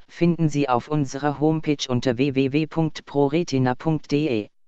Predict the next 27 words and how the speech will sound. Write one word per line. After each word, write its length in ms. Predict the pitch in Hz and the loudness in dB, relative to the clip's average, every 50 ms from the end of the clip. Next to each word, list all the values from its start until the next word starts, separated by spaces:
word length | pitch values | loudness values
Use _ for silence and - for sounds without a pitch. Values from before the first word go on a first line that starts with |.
| _ _ _ _ _ _ _ _ _ _ _ _ _ _ _ _ | _ _ _ _ _ _ _ _ _ _ _ _ _ _ _ _
Telefonisch 760 | - - 170 165 170 165 - - 196 202 220 233 233 - - | -6 -2 0 0 0 -2 0 2 2 4 4 4 2 0 -2
können 360 | - - 147 143 147 151 151 139 | -2 -2 0 2 2 2 2 2
Sie 160 | 139 143 135 | 0 0 0
uns 220 | 127 127 117 - | 0 0 -2 -2
erreichen 500 | - 131 123 123 131 139 139 - 143 135 | -2 -2 0 2 2 0 0 -2 -2 -2
unter 400 | - 139 151 - - 143 135 143 - _ _ - - _ _ _ _ - | 0 -2 -2 0 0 -2 -2 -4 -6 _ _ -20 -20 _ _ _ _ -4
null 240 | 151 156 170 175 151 | 0 0 2 0 0
zwei 320 | - - 135 135 139 139 | -2 -2 0 0 0 0
vier 280 | - - 160 156 - - | 0 0 0 0 2 2
eins 420 | 120 127 139 147 147 - - - - - - - _ _ _ _ _ | 0 0 0 -2 -4 -6 -10 -18 -20 -20 -20 -20 _ _ _ _ _
acht 280 | - 147 147 - - | -4 -4 -4 -4 -8
sieben 400 | - - 156 151 139 135 139 147 - - - - - - - - - - | -8 -6 -4 -2 -2 -2 -2 -4 -6 -10 -18 -20 -20 -20 -20 -20 -10 -4
null 240 | 135 139 143 143 143 | 0 0 2 2 2
null 320 | 139 139 143 151 165 185 - - - - - - - - _ | 2 2 2 2 0 -2 -6 -12 -20 -20 -20 -20 -20 -14 _
eins 340 | - 131 139 143 147 143 - | -2 0 0 0 0 -2 -4
acht. 400 | - 113 120 - - - - - _ _ _ _ _ _ _ _ _ _ _ _ | -4 -4 -4 -6 -12 -18 -20 -20 _ _ _ _ _ _ _ _ _ _ _ _
Wir 220 | 143 143 170 170 139 | -4 0 0 0 0
bedanken 520 | 156 151 143 170 180 196 190 - 175 165 | 0 -2 0 0 -2 -2 -2 -4 -4 -4
uns 260 | - 123 123 117 - | -4 -4 -6 -6 -6
bei 200 | - 127 123 117 | -4 -4 -2 0
der 120 | 127 127 120 | 0 -2 -2
Firma 460 | - - 170 170 170 170 175 170 147 | -4 -4 -4 -2 -2 0 0 -2 -2
Pixium 640 | - - 165 - - - - 147 143 147 151 135 127 | -2 -4 -8 -8 -10 -8 -6 -4 -2 -2 -4 -4 -4
Vision, 400 | 139 143 - - 127 127 135 151 - - _ - - - _ _ _ _ | -4 -4 -4 -2 -2 -2 -4 -6 -10 -18 _ -20 -20 -20 _ _ _ _
Hersteller 800 | _ - - - 147 165 180 185 - - - 127 117 127 127 123 | _ -18 -12 -6 -4 -2 -2 -2 -4 -4 -2 -2 0 0 -2 -2
eines 320 | 113 123 135 147 139 - - | -2 -2 -2 -2 -4 -4 -4
Netzhautimplantats, 1400 | 143 156 170 - - - 139 135 131 123 - 147 143 147 - 143 139 135 135 - 139 135 135 139 151 - - - | -4 -4 -4 -6 -10 -8 -6 -4 -4 -4 -4 -6 -6 -4 -4 -4 -4 -4 -4 -4 -4 -2 -2 -2 -4 -8 -14 -20